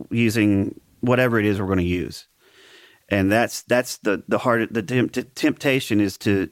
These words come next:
to deaden those feelings, to deaden those emotions,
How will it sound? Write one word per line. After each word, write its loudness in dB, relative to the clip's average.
to 0
deaden 2
those 0
feelings, 0
to -12
deaden 0
those -2
emotions, 0